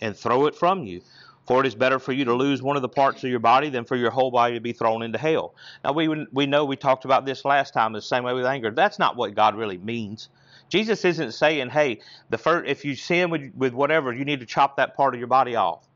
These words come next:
That's not what he literally means. He actually means you're supposed to die to yourself. Then that's the thing that we struggle with the most, is dying to self. Because why?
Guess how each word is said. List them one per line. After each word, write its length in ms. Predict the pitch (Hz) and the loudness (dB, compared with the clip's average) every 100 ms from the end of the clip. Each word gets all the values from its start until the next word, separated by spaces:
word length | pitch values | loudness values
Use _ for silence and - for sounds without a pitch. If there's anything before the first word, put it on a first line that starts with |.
| _ - | _ -6
That's 260 | 156 - | -6 -2
not 200 | 202 214 | 0 0
what 140 | 214 185 | 0 -2
he 80 | 165 | -2
literally 280 | 170 156 | 0 -2
means. 320 | 139 139 90 _ - _ _ _ _ | -2 -6 -8 _ -20 _ _ _ _
He 120 | - 156 | 0 2
actually 300 | 214 - 156 | 2 0 -4
means 280 | 165 151 | -4 -4
you're 100 | 131 | -6
supposed 300 | 156 - 180 | -4 -2 -2
to 80 | 180 | -2
die 240 | 117 135 151 | 0 0 0
to 80 | |
yourself. 680 | 107 95 - 143 82 - - _ _ _ _ _ _ _ | -6 -10 -4 -2 -2 -10 -20 _ _ _ _ _ _ _
Then 200 | - 113 | -4 0
that's 220 | 131 180 - | 0 0 -2
the 80 | |
thing 220 | 160 165 160 | -2 -2 0
that 100 | 127 | -2
we 100 | 131 | -2
struggle 340 | - 139 135 | 0 -2 0
with 200 | 131 117 | -4 -4
the 60 | 110 | -2
most, 320 | 135 165 - | -2 -4 -4
is 140 | 117 | -6
dying 380 | 110 113 117 113 | 0 0 0 -4
to 120 | 110 | -10
self. 420 | 107 147 151 117 | -6 -2 -2 -2
Because 360 | 110 - 131 110 | -8 -4 -4 -2
why? 320 | 123 156 95 | 2 2 2